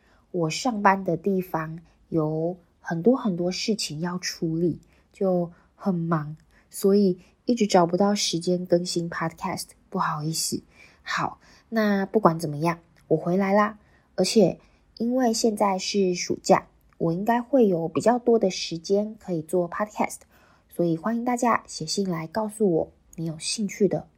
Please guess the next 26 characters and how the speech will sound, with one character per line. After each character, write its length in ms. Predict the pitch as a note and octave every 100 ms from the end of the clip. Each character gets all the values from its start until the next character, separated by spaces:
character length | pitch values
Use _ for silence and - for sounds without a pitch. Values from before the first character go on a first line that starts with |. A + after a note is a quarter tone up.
| -
主 220 | - -
题。 400 | - - C#3+ E3 - _ _ _ _ _ _ _
好， 340 | - G#3+ - _ _ _ _
那， 640 | - B3+ A#3 G#3 G3 F#3+ F#3 _ _ _ _
呃， 400 | - F#3+ F#3 F#3
今 160 | F#3 C#4
天 220 | D4+ D#4
这 120 | D4
一 40 | C4+
集 140 | F#3
的 80 | F3+
podcast， 600 | - F#3+ F#3+ - - - - _ _ -
我 120 | F#3+
想 200 | G#3+ G#3+
来 160 | F3 E3
跟 240 | F#3 F#3
大 160 | G3+ G3
家 220 | F#3 F3+
聊 200 | E3+ D#3+
聊 360 | E3 D#3+ E3 - _ _
那 220 | C4+ C4+
些 260 | A3+ - G#3
年 340 | F#3+ D#3 D3+ E3 _
台 260 | - - D#3
湾 220 | E3 F3+
人 260 | F#3+ D#3+ D#3